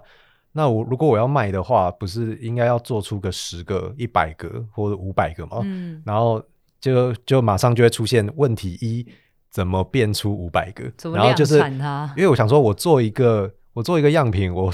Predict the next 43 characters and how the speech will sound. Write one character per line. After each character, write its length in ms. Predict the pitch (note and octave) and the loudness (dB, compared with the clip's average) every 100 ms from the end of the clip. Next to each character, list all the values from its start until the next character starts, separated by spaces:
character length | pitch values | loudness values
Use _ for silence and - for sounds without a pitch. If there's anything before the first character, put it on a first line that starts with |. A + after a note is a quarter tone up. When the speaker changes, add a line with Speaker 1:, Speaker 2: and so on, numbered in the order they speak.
| - | -4
Speaker 1:
我 80 | - | -6
做 200 | G2+ E3 | 0 4
了 60 | B2 | 4
一 80 | G#2+ | 2
个 80 | B2 | 0
月， 260 | A#2 G2+ | 2 0
我 100 | F#2 | 0
怎 120 | A#2 | 0
么 60 | G#2+ | 0
可 120 | G2 | 2
能 140 | G2+ G#2+ | 2 0
一 80 | |
个 100 | A2+ | 0
月 240 | B2 C3 G#2+ - | 4 4 4 0
做 200 | - B2+ | -2 0
了 100 | F#2+ | 0
一 40 | |
个 100 | F#2 | -2
镜 260 | G2+ G#2 E2 | -4 -4 -6
子？ 180 | - G#2+ | -10 -8
对， 240 | - F#2 F2+ - - - | -4 -4 -6 -20 -20 -10
然 80 | G#2+ | -4
后 40 | A2 | -2
就 80 | |
想 200 | B2+ G#2+ | 0 0
说 260 | F#2 G#2+ G#2+ - | 0 0 0 -2
怎 100 | G2 | -2
么 100 | F#2+ | 2
样 140 | A#2 | 0
复 160 | - G#2 | 0 -6
制 160 | - | -6
它， 220 | F#2 F2+ | -4 -4
那 100 | E2+ | -2
我 80 | G2 | -2
就 80 | F#2+ | -2
开 160 | G2+ G#2 | -2 -2
始 120 | F#2 | -2
去， 280 | E2 G2+ F2 _ _ _ _ | -4 -6 -6 _ _ _ _
就 100 | - | 2
要 80 | B2+ | 4
开 140 | C3 | 4
始 140 | A#2+ G2 | 0 -2
去， 440 | - A2+ G#2 F#2+ | -2 0 0 -2